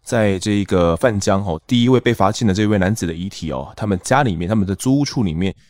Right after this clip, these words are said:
有发现奇怪的东西，因为他，其实后来发现哦，这个范江以及这位小郭，还有他的女朋友哦，网王，他们三个人呢是住在一起的，他们的租屋地点里面竟然怪怪的。当时去看到什么？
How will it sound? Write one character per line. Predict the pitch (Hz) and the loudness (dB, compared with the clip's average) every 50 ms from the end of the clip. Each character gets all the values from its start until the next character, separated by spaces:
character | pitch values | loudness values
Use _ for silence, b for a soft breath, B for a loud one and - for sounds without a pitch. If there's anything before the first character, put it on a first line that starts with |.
| _ _ _ | _ _ _
有 | - 80 | -2 -2
发 | 80 - - 170 185 196 | -2 -2 0 2 2 2
现 | - - 196 151 110 85 | 2 0 0 -2 -2 -2
奇 | - - - - 92 92 | -4 -8 -6 -4 -4 0
怪 | 98 127 107 | 2 2 2
的 | 90 | 2
东 | - 85 87 87 | 2 -2 -4 -4
西， | - - - | -4 -4 -2
因 | 165 190 | 0 0
为 | 202 196 - | 0 0 -2
他， | - - - _ _ _ | -8 -18 -20 _ _ _
其 | - - - 160 | -4 -2 0 0
实 | 170 170 | 0 0
后 | 160 - 180 | 2 4 4
来 | 139 | 4
发 | 120 - - 139 147 | 4 4 2 2 2
现 | - - 127 | 0 -2 -4
哦， | 90 78 - _ _ _ _ _ _ _ | -6 -6 -8 _ _ _ _ _ _ _
这 | - - | -6 -2
个 | - 131 117 110 | 2 4 4 6
范 | 107 - 147 117 107 | 6 6 4 4 4
江 | - 113 107 110 - | 4 4 2 2 2
以 | - 92 | -2 -6
及 | - 82 87 87 90 92 98 - _ _ _ | -4 -4 -2 -2 -2 -4 -6 -10 _ _ _
这 | - 123 113 107 | -2 0 2 2
位 | 101 104 104 101 98 | 4 4 4 2 2
小 | - 87 80 | 2 0 0
郭， | 80 - 110 110 120 123 123 | 2 4 4 6 6 6 4
还 | 110 95 | 4 2
有 | 101 92 | 0 0
他 | - 120 | 0 0
的 | 107 | 0
女 | 92 85 | -2 -2
朋 | 80 - 90 92 98 110 | -2 -2 -2 0 2 2
友 | 110 92 80 76 - - | 2 0 0 -4 -6 -8
哦， | - 82 80 80 - | -6 -6 -6 -6 -6
网 | - - 82 82 80 | -2 0 0 2 4
王， | 80 80 85 92 110 - | 2 2 2 0 -2 -4
他 | - - | 0 2
们 | 196 165 | 2 4
三 | - 190 175 | 4 4 4
个 | 143 | 4
人 | 110 98 95 | 4 4 4
呢 | 98 | 2
是 | 107 - 139 117 - _ | 0 -2 -4 -6 -6 _
住 | - 240 202 139 123 | -2 0 0 0 0
在 | - 131 117 | 0 -2 -2
一 | - 110 | -2 -4
起 | - - - - - | -6 -8 -10 -12 -14
的， | - - - _ _ _ _ _ _ - | -18 -20 -20 _ _ _ _ _ _ -4
他 | - 262 | 0 0
们 | 247 190 | 2 2
的 | 156 135 | 2 0
租 | - - - 202 202 214 220 | -2 -2 0 2 2 4 2
屋 | 208 208 | 2 2
地 | 208 208 175 | 0 -2 -2
点 | 123 117 98 71 53 - 50 _ _ _ _ _ - | -2 -4 -6 -8 -8 -10 -16 _ _ _ _ _ -8
里 | - 104 92 | -4 -2 -2
面 | 123 160 | 0 -2
竟 | 170 - 175 | -2 -2 -2
然 | 131 87 85 85 - - _ _ _ | -2 -2 -2 -4 -8 -12 _ _ _
怪 | - - 127 104 | -6 -4 -4 -2
怪 | - 139 120 85 | -2 -2 -2 -2
的。 | - - - _ _ _ _ - | -4 -8 -14 _ _ _ _ -12
当 | 113 127 | -10 -10
时 | - - 87 | -8 -8 -8
去 | - - - | -10 -10 -8
看 | - - | -8 -8
到 | 92 85 | -8 -8
什 | - - - | -10 -12 -16
么？ | - | -18